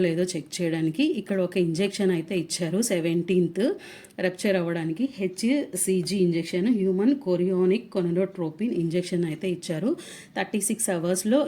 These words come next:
ఇంజెక్షన్ చేసిన వెంటనే మనకి ఎగ్ అయితే రిలీజ్ అవుతుందండి. నెక్స్ట్ నైన్టీన్త్ డే వెళ్ళినప్పుడు రప్చర్ అయితే అయినాయి టూ ఎగ్స్. ఎండోమెట్రియం థిక్‌నెస్ చూడండి, ట్వెల్వ్ పాయింట్ సిక్స్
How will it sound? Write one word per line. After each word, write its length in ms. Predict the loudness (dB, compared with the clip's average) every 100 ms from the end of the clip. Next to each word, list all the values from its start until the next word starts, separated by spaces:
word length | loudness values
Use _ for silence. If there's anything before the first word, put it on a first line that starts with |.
| 2
ఇంజెక్షన్ 420 | 0 0 -2 -2 0
చేసిన 260 | 0 0 0
వెంటనే 320 | 0 -2 0 2 2
మనకి 220 | 2 0
ఎగ్ 220 | -2 -2
అయితే 260 | -4 -2 -2
రిలీజ్ 380 | 0 0 0
అవుతుందండి. 600 | -2 -4 -2 -2 -2 0 2 0
నెక్స్ట్ 260 | -2 -2 -2 -2 _ -20 -20 -20 -12 2
నైన్టీన్త్ 500 | 4 4 4 4 2 2
డే 60 | 2
వెళ్ళినప్పుడు 520 | 2 0 -2 0 0 0
రప్చర్ 360 | -2 -6 -6 -4 -4
అయితే 180 | -4 -4
అయినాయి 280 | 0 0 0
టూ 180 | -2 -4
ఎగ్స్. 280 | -4 -4 -2
ఎండోమెట్రియం 720 | -2 0 2 2 2 -2 -6
థిక్‌నెస్ 380 | -6 -4 -4 -2 -4
చూడండి, 300 | 0 0 0
ట్వెల్వ్ 360 | 0 -2 -2 -2
పాయింట్ 460 | -2 0 0 2 0 0 -4 -18 -20 -10 -2
సిక్స్ 260 | 0 2